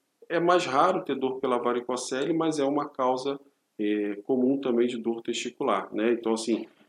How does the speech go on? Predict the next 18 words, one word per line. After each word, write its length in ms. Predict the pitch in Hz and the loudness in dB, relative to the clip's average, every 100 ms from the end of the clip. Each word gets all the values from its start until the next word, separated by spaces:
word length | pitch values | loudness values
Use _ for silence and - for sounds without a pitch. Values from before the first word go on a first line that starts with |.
| _ - | _ -4
são 200 | - 135 | 2 4
os 80 | |
principais 480 | 135 139 - 143 147 | 4 0 2 2 2
pacientes 580 | - 165 - - 147 143 | 2 0 0 2 0 0
que 100 | - | -4
você 220 | 147 147 | -4 -4
teria 380 | - 139 135 131 | -2 -2 2 2
aí 180 | 123 123 | 2 0
como, 540 | - 135 139 135 113 | -2 2 2 0 -2
como 320 | - 123 123 113 | -2 0 0 -2
possíveis, 560 | 123 - 135 139 139 - _ _ _ - | -6 -4 -2 0 -2 -6 _ _ _ -4
é, 460 | 113 113 110 104 - | 2 2 2 -2 -6
beneficiários 1040 | 113 127 165 156 - - - 127 127 127 | -2 4 6 4 0 -4 2 4 4 4
de 60 | 127 | 0
uma 160 | 131 | 0
cirurgia 360 | 123 131 117 120 | 0 -2 0 -2
de 100 | 117 | 0
varicocele. 680 | 120 117 113 135 - 92 | 0 0 -2 -6 -6 -6